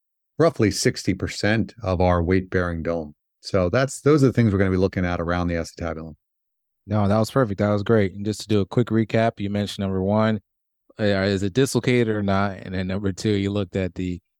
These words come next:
Speaker 2: iliopectineal. You talked about looking at the ilioischial lines. You talked about looking at the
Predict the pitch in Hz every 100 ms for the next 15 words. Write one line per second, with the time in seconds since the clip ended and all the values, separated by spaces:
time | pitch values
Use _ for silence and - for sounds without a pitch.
0 | _ 120 113 107 101 107 101 117 127 123
1 | 117 113 - 98 98 90 90 92 90 90
2 | 90 85 110 95 90 104 107 - 104 98
3 | 98 95 95 90 - - 85 87 87 85
4 | 85 - 87 85 - 85 85